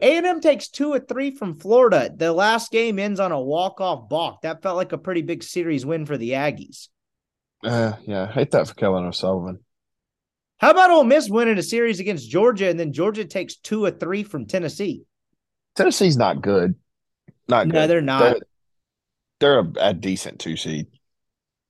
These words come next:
Speaker 1: Yeah, I'd say average at best.
Speaker 2: I have a, I have an opinion about a team that is r-, really, really good,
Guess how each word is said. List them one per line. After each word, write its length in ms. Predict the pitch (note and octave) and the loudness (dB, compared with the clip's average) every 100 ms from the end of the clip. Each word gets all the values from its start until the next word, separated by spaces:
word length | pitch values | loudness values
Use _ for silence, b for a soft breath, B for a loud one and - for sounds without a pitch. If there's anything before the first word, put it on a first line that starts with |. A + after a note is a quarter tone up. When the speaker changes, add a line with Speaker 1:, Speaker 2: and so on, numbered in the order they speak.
| _ _ _ _ _ | _ _ _ _ _
Speaker 1:
Yeah, 200 | - E3+ | 0 2
I'd 100 | F3+ | 2
say 180 | A3 F3 | 2 0
average 420 | B2+ C#3+ D3 B2+ | 0 -2 -2 -4
at 140 | A#2+ F#2+ | -6 -6
best. 440 | B2+ C#3 - - _ _ _ _ _ _ _ _ _ - | -6 -6 -8 -20 _ _ _ _ _ _ _ _ _ -2
Speaker 2:
I 120 | A2 | 2
have 220 | D#3+ E3+ C3+ | 4 4 4
a, 100 | A#2 | 4
I 100 | G2+ | 4
have 140 | C#3+ | 2
an 80 | C#3 | 0
opinion 560 | E2+ - G2+ G#2+ E2+ - - | -4 -6 -6 -4 -6 -12 -12
about 420 | F#2 G2 F#2 - | 0 2 2 -2
a 60 | F2+ | -12
team 340 | - G#2 G2 F2 | -6 -4 -2 -2
that 200 | F2 - | -4 -4
is 280 | F#2+ E2 - - _ _ _ _ | -10 -8 -10 -14 _ _ _ _
r-, 100 | F#2 - G2+ | -12 -10 -4
really, 340 | G#2 G#2+ A2 | 0 4 4
really 240 | G#2 A#2 | 4 2
good, 380 | A#2 C3 C3 B2+ | 2 2 0 -4